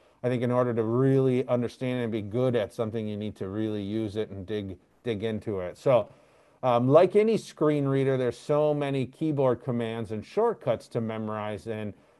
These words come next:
um, there are definitely, through this demo here today, we're really gonna just be looking at the basics of Chromevox, getting an idea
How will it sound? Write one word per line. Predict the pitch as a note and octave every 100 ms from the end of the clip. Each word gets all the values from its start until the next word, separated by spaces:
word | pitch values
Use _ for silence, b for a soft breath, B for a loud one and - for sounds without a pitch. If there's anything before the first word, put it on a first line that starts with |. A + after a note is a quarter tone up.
| -
um, | A2 A2
there | A2 B2
are | A#2+ A#2
definitely, | A2 B2 - B2 A#2 A#2+ A#2+ A#2 A#2 A2
through | - C#3
this | C3 C3
demo | B2+ C3+ C3 B2+
here | A2+ A#2
today, | A2 D#3 F#3 F3 C#3+ B B B
we're | C3+ D3
really | E3 G3+ E3
gonna | C#3 B2
just | C3 C3
be | B2+
looking | A2+ A#2+ A#2 A#2+ A2
at | G2+
the | G#2
basics | F2 G#2+ A#2 - F2+ -
of | - A2+ G#2+ F#2+
Chromevox, | - B2 A2 G2+ G#2+ G#2+ _
getting | A2 G#2+
an | G2
idea | G2 F2+ A2+ A2+ G#2+